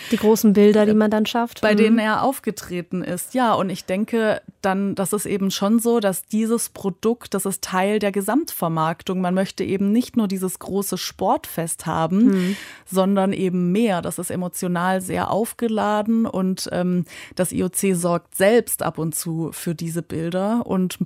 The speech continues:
Speaker 2: gut möglich, dass Athletinnen und Athleten dann dieses Recht auf eine gewisse politische Haltung auch, ja, deshalb für sich einfordern.
Speaker 1: Jetzt, wenn du jetzt so beschreibst, wie das I O C agiert,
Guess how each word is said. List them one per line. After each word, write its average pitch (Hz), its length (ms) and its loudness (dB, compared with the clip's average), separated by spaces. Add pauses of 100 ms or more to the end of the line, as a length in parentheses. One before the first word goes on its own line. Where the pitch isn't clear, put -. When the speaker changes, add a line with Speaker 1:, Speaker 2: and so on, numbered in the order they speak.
(120)
Speaker 2:
gut 196 300 2
möglich, 196 480 2
dass 180 180 0
Athletinnen 180 300 -2
und 175 460 -4
Athleten 170 560 -2
dann 160 200 0
dieses 165 440 -4 (580)
Recht - 420 0
auf 180 200 0
eine 180 120 0
gewisse 175 340 -4
politische 185 680 -2
Haltung 160 400 -2
auch, - 320 -6 (180)
ja, 180 180 -4
deshalb - 400 -8
für - 240 -2
sich 160 220 -6
einfordern. - 540 -6 (120)
Speaker 1:
Jetzt, 233 280 2
wenn 226 120 6
du 247 80 4
jetzt 240 200 2
so 240 100 0
beschreibst, 214 580 -2
wie 214 60 -2
das 196 240 0
I 220 160 -4
O 220 100 -2
C 214 320 0
agiert, 190 460 0